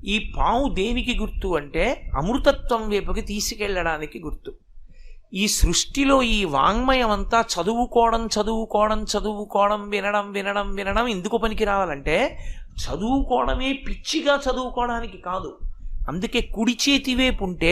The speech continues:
వదిలిపెట్టకూడనిది అని గుర్తు, ఎడం చేతి వైపు ఉంటే కొంతకాలం తర్వాత వదిలేయాలి అని గుర్తు. అందుకని దూష్యం ఎక్కువ పట్టుకోవద్దు సుమా అని గుర్తు. అప్పుడు ఎడం పక్కకి ఇస్తారు. దక్షిణామూర్తికి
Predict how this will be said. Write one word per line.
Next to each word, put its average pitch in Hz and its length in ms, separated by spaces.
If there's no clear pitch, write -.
వదిలిపెట్టకూడనిది 190 1400
అని 202 140
గుర్తు, - 300
ఎడం 160 320
చేతి 247 400
వైపు 214 260
ఉంటే 180 260
కొంతకాలం 175 720
తర్వాత 170 440
వదిలేయాలి 139 720
అని 123 180
గుర్తు. - 280
అందుకని 165 420
దూష్యం - 480
ఎక్కువ 262 340
పట్టుకోవద్దు 208 600
సుమా 175 300
అని 185 160
గుర్తు. 160 300
అప్పుడు - 280
ఎడం 196 200
పక్కకి - 320
ఇస్తారు. - 360
దక్షిణామూర్తికి 247 1000